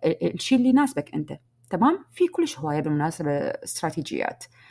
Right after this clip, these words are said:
بس المهم أنه أنت تختار صح وتبدي تطبق صح. هذا من جانب. الجانب الثاني، هل أنت قدرت تبني العلاقة ويا الناس؟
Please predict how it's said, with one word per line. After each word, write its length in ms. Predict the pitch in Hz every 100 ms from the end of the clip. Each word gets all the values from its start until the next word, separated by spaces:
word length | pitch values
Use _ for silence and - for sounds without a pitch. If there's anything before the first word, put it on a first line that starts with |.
| _ -
بس 220 | 180 202
المهم 260 | 214 233 208
أنه 140 | 160
أنت 120 | 196 190
تختار 280 | - -
صح 240 | 185 190 -
وتبدي 240 | 170 156
تطبق 320 | 143 - -
صح. 300 | - - - _ _ _ _ _ _ _ _ -
هذا 180 | - 190
من 120 | 147
جانب. 240 | 139 90 -
الجانب 280 | - 190 190
الثاني، 440 | 170 - 269 160 143 - - - -
هل 180 | - 277
أنت 240 | - 247 247
قدرت 380 | 165 202 226
تبني 160 | 247 233
العلاقة 480 | 220 196 208 - 185
ويا 220 | 180 190
الناس؟ 460 | 185 214 254 -